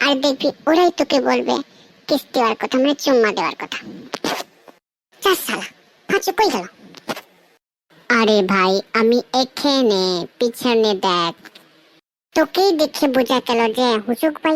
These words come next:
কটক যায়, এ কথাটা ভুল না। ওই সামনে হ্যান্ডসাম লড়কা, তুই কি আমাকে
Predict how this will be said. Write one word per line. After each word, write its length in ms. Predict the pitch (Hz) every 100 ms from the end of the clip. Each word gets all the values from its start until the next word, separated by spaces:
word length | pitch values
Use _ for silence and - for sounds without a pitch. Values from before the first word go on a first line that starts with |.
| -
কটক 260 | 233 - 214 -
যায়, 160 | 165 - _ -
এ 20 | 262
কথাটা 440 | 247 - 214 - 214 185
ভুল 180 | 240 277 247
না। 60 | - - - - - - _ _ _ _ -
ওই 200 | 381 370 311 -
সামনে 260 | 302 285 269
হ্যান্ডসাম 300 | 262 262 269 233
লড়কা, 240 | 214 - -
তুই 100 | 247 -
কি 60 | 233
আমাকে 160 | 226